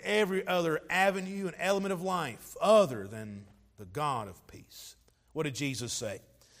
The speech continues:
Jesus said in John sixteen, verse thirty-three, "These things I have spoken unto you, that in me ye might have peace.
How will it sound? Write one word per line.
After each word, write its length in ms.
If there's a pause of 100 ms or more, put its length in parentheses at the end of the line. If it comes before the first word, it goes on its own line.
(100)
Jesus 320
said 160
in 140
John 320
sixteen, 480
verse 200
thirty-three, 540
"These 320
things 400
I 160
have 140
spoken 400
unto 240
you, 220
that 300
in 380
me 540 (360)
ye 140
might 240
have 260
peace. 580